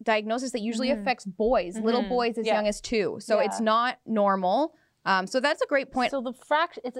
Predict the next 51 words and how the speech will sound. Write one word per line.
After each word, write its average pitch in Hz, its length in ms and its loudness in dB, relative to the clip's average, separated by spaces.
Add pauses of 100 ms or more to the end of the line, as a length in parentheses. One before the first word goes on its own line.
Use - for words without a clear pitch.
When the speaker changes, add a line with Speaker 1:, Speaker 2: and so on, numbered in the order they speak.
Speaker 2:
it's 247 140 -6
a 220 80 -4
small 285 420 0
fraction 214 420 -2
of 190 80 -8
popu-, 185 400 -8 (120)
of 180 100 -10
the 175 80 -10
population, 180 540 -8
Speaker 1:
Yeah. 208 160 2
Speaker 2:
and 202 80 2
yet 226 80 0
here 269 180 -6
we 294 120 -6
have 254 220 -2
all 247 400 4
these 214 460 -10
four 269 180 0
thousand 240 360 -2
percent 202 280 -6
more 196 300 -6
kids 190 380 -8
going 190 320 -6
through 285 220 -6
it. 208 120 0 (180)
Shouldn't 359 300 -4
we 587 240 -8
be 269 40 -4
looking 240 280 -2
at 262 140 -6
the 233 60 -12
parent 196 540 -8
and 202 120 -10
being 196 160 -8
like, 190 180 -6 (180)
"I 381 100 2
can't 466 260 -4
counsel 359 340 0
the 226 100 -2
child, 240 520 0
but 214 160 -2
I 233 140 -10
can 415 180 -8
talk - 320 -12
to - 100 -18
you"? 165 640 -6
Speaker 1:
Yeah, 294 140 2
I, 277 100 0 (100)
I 262 120 2
wonder. 302 520 0
It, 247 260 -2